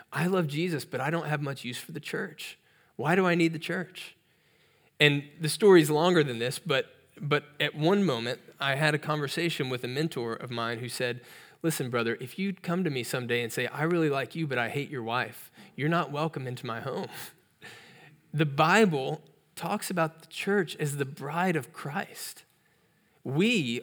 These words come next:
are the bri-, the, the problem with saying, "I love Jesus, but I don't love the church," is really that we're too prideful to think that we could, could be associated with people who are a little bit embarrassing to us.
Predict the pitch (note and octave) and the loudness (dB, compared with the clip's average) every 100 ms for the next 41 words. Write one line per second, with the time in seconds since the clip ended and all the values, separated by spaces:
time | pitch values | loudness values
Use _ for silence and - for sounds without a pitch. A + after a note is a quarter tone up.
0 | - E3 E3 C#3 C#3 D3+ E3+ - - E3+ | 0 2 2 0 -2 -2 -2 -6 -2 -2
1 | F3 - - E3 D#3+ F#3 G3+ A#3+ G#3+ E3+ | -2 -16 -6 0 0 2 4 6 6 4
2 | C#3 - F#3 F3+ C#3 D#3+ E3+ D3+ C#3+ F3+ | 2 2 2 2 2 2 2 2 0 -2
3 | E3 - C#3+ C3+ C3+ D#3 D3+ C#3 C#3 A#2 | -2 -2 -2 0 0 0 0 -4 -4 -6
4 | - D3 A#2+ - C3 A#2+ C#3+ E3+ B2 A#2+ | -4 -4 -4 -6 -10 -4 -2 0 -2 -4
5 | B2+ B2 F3 E3 - C3 - B2+ B2 A#2+ | -8 -2 0 0 -2 -12 -8 -4 -4 -6
6 | A2 A2+ - _ _ _ _ _ _ _ | -10 -12 -14 _ _ _ _ _ _ _
7 | _ _ _ - E3+ D#3 D#3+ D#3 D3 C#3 | _ _ _ -2 0 4 2 2 -2 0
8 | E3+ D#3+ C3+ C3 _ - - C3+ C3 A2+ | -2 0 -4 -4 _ -12 -8 -6 -4 -6
9 | - C#3+ B2+ B2 A#2+ A#2 A#2 - B2 A#2 | -6 -6 -6 -6 -6 -6 -10 -8 -10 -8
10 | A2+ A#2 G#2+ G#2+ G#2+ G#2 - G2+ F#2+ F#2+ | -6 -4 -4 -4 -4 -6 -6 -10 -8 -8
11 | G2 - - - - - - - - | -8 -12 -14 -14 -14 -14 -14 -14 -16